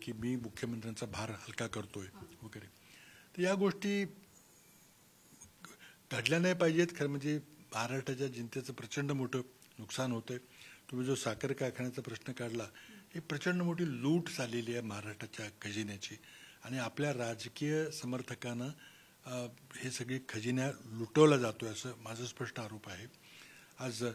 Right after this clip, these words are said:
साखर कारखान्यामध्ये जी शिस्त लावायचा प्रयत्न आमच्या सरकारने केला होता, राज्य बँकेला शिस्त लावायचा प्रयत्न केला होता, ती कुठे गेली शिस्त आता? आणि सगळी उधळपट्टी चाललेली आहे आणि याची किंमत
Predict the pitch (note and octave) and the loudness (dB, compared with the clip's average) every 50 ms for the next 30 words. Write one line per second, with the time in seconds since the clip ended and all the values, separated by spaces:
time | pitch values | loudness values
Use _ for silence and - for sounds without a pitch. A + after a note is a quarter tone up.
0 | - - - - - - - - A#2 A2+ - - C#3 C#3+ - B2+ A#2+ - - B2 | -4 -10 -20 -20 -14 -6 -2 0 0 2 4 4 4 4 4 2 0 0 0 0
1 | B2 B2 A#2+ A#2 A#2 A2+ A#2 B2 B2 B2+ A#2+ - - - D3+ C#3 - - - E3 | 0 0 0 0 0 0 0 0 0 0 2 2 2 4 4 2 2 4 6 6
2 | D3 C#3 C3 C3 C3 B2+ - C#3 C3 - B2 B2 A#2 - B2 A#2 A2+ A2+ A2 - | 8 8 8 6 4 4 2 0 0 0 0 0 0 0 -2 -2 -2 -2 0 2
3 | D#3 C#3+ - B2+ A#2 - C3 A#2+ A#2 A#2 - - A2 G#2+ G#2 G2+ G2 - - F#2+ | 2 2 0 -2 -6 -4 -4 -4 -2 -2 -4 -4 -4 -4 -4 -6 -6 -8 -10 -12
4 | - - - G#3+ G3+ F3+ - - - - - A#2+ A#2+ A#2+ A#2 B2 C3 A#2+ A#2+ A#2+ | -12 -12 -14 -16 -16 -16 -16 -18 -18 -14 -6 -4 -2 -2 0 0 0 2 2 2
5 | A#2+ - D3 D3 C#3 - - C3 A#2+ - - B2+ A#2+ A#2 A2+ A2+ A2+ G#2+ A#2 G#2+ | 2 4 4 4 4 2 0 -2 -2 -2 -2 -2 -2 -2 -2 -4 -4 -6 -8 -8
6 | A2+ A2+ G#2 - - A#2+ - - B2 C3 C3+ D3+ D3+ F3+ E3+ - G#3 F#3+ G#3+ F#3 | -8 -10 -10 -10 -10 -10 -8 -8 -8 -8 -8 -8 -8 -8 -6 -2 0 2 4 6
7 | E3 C#3 C3 A2+ - A#2+ A2 - A2+ G#2 - - - - - - - - - - | 6 6 4 2 -2 -4 -6 -6 -8 -10 -10 -12 -16 -18 -20 -20 -20 -20 -20 -20
8 | - - - - - - C#3+ D3+ - D#3 D#3 F3+ F#3 D#3 C3 A#2 C3+ E3 E3 - | -20 -20 -20 -12 -6 -4 -2 0 2 4 6 6 6 6 6 6 6 6 6 4
9 | F3+ - - G#3 F3 - E3+ C3+ B2 B2+ B2 A#2 A#2 A2 F#2+ F#2 - - - - | 2 4 2 0 2 4 4 4 4 4 2 2 0 -2 -2 -4 -6 -10 -14 -18
10 | - G#2 F#2+ - - - - - - - - C#3+ D3+ D3 C#3+ - F3 - - - | -20 -20 -20 -20 -20 -20 -20 -20 -18 -10 -4 -2 -2 0 0 -2 -4 -4 -2 0
11 | D#3+ D3+ D#3+ F#3+ | 0 2 2 2